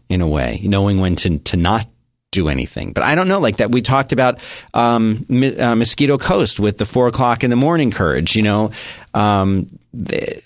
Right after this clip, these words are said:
there's so, there's so much to this topic. And I love this topic because every day we make choices, you know, every single day we make a decision of,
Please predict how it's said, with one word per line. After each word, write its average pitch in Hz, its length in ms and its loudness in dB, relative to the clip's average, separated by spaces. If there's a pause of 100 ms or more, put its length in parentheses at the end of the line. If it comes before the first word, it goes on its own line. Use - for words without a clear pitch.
there's 131 400 2
so, 147 400 2
there's 117 300 0
so 170 220 2
much 135 400 2
to 110 120 0
this 90 260 0
topic. 104 500 -2
And 87 80 0
I 90 60 0
love 113 280 2
this - 180 0
topic 80 420 -2
because 101 540 0 (500)
every 131 260 2
day 151 180 2
we 151 140 4
make 107 220 2
choices, - 720 -2
you 104 140 2
know, 101 300 2
every 113 280 0
single 127 280 0
day 135 180 2
we 131 120 2
make 104 200 0
a 92 40 0
decision 107 420 0
of, 92 220 -2